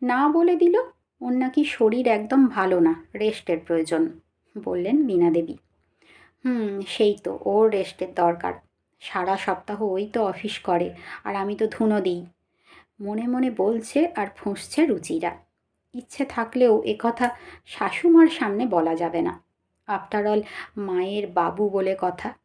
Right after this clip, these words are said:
রুচিরা চুপ করে আছে দেখে বীণা দেবী বললেন, "লিখলি সব? তাহলে এখন রাখি, সন্ধে দিতে হবে।"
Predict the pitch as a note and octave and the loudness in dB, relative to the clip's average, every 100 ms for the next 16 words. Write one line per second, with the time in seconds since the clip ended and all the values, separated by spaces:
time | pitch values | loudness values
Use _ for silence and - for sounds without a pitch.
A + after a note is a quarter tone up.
0 | _ _ _ _ _ - - - B3 B3 | _ _ _ _ _ -20 -20 -4 -2 0
1 | B3+ - F4 F4 A#3+ B3+ C#4 C4 - D4+ | 0 2 4 6 4 0 -2 -4 -4 0
2 | D#4 D4+ D4+ D#4+ A#3 A#3 - C4+ A3+ A3+ | 2 2 0 2 2 0 2 2 2 0
3 | A3+ A#3 B3+ C#4 B3+ A#3 B3+ C#4+ C#4 C4 | -4 -2 0 2 4 4 4 6 4 2
4 | - _ _ A3 A3+ - F4+ E4 B3+ D#4 | -12 _ _ -6 -6 0 2 4 4 4
5 | - - _ _ _ _ B3 C4 C4 C4+ | 2 -12 _ _ _ _ -4 -2 -2 0
6 | A#3+ A3 A#3 G#3+ G#3 - - A#3+ B3 A#3+ | 2 0 0 -4 -8 -10 -6 -2 2 2
7 | A3 G3+ G3+ E3+ F3+ | 2 0 0 0 -4